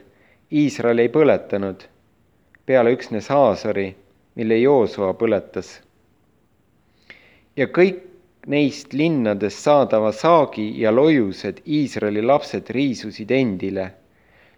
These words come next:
lüües mõõgateraga maha ainult kõik inimesed, kuni nad olid need hävin-, hävitanud. Nad ei jätnud alles ainustki hinge. Nõnda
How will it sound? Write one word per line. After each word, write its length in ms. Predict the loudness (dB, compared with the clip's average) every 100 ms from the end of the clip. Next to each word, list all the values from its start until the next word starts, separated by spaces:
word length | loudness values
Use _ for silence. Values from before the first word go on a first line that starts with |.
| _
lüües 400 | 2 4 4 2
mõõgateraga 760 | 0 0 2 2 4 4 4 2
maha 320 | 0 -2 0 0
ainult 260 | 0 -2 -4
kõik 240 | -6 -4 -4 0
inimesed, 640 | 0 -2 -6 -8 -10 -10 _ _ _ _ _ _ _
kuni 260 | 0 2 2
nad 200 | 2 2
olid 240 | 2 2 0
need 160 | -2
hävin-, 460 | 0 2 2 -2 -8 -14 -2
hävitanud. 800 | 0 0 -4 -6 -6 -6 -10 -18 _ _ _ _ _ _ _ _ _ -20 _ _
Nad 240 | 0 2 4
ei 80 | 2
jätnud 380 | 2 0 2
alles 320 | 4 4 2 2
ainustki 560 | 0 0 -2 -6 -16
hinge. 560 | -8 -4 -4 -4 -6 -8 -10 _ _ _ _ _ _ _ _ _ _ _
Nõnda 300 | 0 2 4